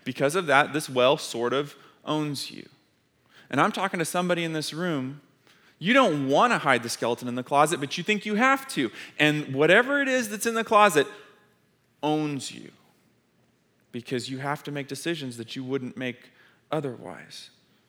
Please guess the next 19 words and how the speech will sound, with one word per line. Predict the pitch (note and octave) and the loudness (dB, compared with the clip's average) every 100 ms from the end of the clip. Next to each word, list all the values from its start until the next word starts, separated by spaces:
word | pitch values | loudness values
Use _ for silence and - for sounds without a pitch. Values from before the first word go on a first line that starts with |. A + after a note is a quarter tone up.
| _ | _
That's | - A#2+ A#2 | -16 -10 -8
what | G#2+ | -6
blackmail | A#2 A2+ A2+ A2 | -6 -6 -10 -8
looks | B2 D3+ - - | -6 -6 -8 -14
like. | D#2+ _ _ _ _ _ _ _ _ _ _ _ _ _ _ _ _ _ - | -20 _ _ _ _ _ _ _ _ _ _ _ _ _ _ _ _ _ -10
Jesus | C#3+ B2+ | -8 -6
said, | B2 C3 B2 | -4 -4 0
"Those | D3 D3 | 0 0
who | C#3 | -6
drink | C3+ C3 | -6 -6
the | |
water | B2 C3 C3+ B2 | -2 0 2 2
I | B2+ | 0
give | C#3 B2 A2+ | 0 -4 -6
will | A#2 | -6
never | B2 B2+ | -6 -6
be | A#2 | -8
thirsty | A2+ C#3 C#3+ A#2+ | -4 -2 -2 -6
again. | A#2+ A2+ G#2+ G2 | -8 -8 -10 -12